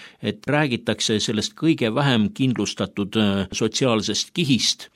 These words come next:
aga kui me seda vaatame, et kus siis tema, see sotsiaalne kiht elab, siis tavaliselt elatakse just paneelmajades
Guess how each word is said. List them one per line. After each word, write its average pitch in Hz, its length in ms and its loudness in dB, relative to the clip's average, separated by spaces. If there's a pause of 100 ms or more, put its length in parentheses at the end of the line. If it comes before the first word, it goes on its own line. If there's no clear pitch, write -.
(140)
aga 117 340 -4
kui 135 200 -2
me 123 120 0
seda 127 200 -4
vaatame, 131 840 0
et 123 260 -6
kus - 240 -4
siis - 180 0
tema, 131 440 0
see 127 180 -2
sotsiaalne 135 560 0
kiht - 300 -2
elab, 175 340 4 (320)
siis 123 320 -4
tavaliselt 117 760 -6 (140)
elatakse 120 520 -2
just 120 280 -2
paneelmajades 117 1080 2